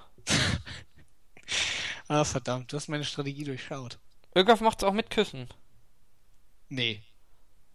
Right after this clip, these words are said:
Speaker 1: nur ohne.
Speaker 2: Ja, ich glaub mit Küssen. Ja. Nee, wissen wir Bescheid?
Speaker 1: Gut.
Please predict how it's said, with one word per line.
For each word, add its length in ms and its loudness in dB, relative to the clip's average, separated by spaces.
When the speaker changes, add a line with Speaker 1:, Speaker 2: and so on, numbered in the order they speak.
Speaker 1:
nur 200 -8
ohne. 300 -10
Speaker 2:
Ja, 280 -4
ich 60 -6
glaub 140 -2
mit 160 -12
Küssen. 340 -14
Ja. 240 4
Nee, 200 0
wissen 180 -2
wir 160 6
Bescheid? 520 6
Speaker 1:
Gut. 260 -14